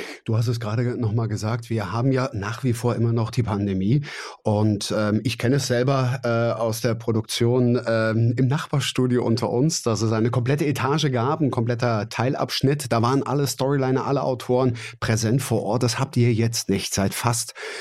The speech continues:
ja, man muss schon sagen, fast über zwei Jahren. Ähm, wie ist das,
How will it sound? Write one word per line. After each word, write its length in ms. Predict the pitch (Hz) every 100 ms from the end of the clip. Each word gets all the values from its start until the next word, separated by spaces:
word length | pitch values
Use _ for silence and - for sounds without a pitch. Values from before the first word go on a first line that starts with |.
| - -
ja, 180 | 110 110
man 140 | 113
muss 140 | 120 117
schon 120 | 123
sagen, 220 | 107 107
fast 240 | 104 117 117
über 220 | 107 101
zwei 200 | - 92
Jahren. 460 | 90 101 95 107 117 - - -
Ähm, 500 | 107 110 113 117 113 - - - _ _ _ _ _ -
wie 140 | 151
ist 260 | 175 - 226
das, 320 | 214 -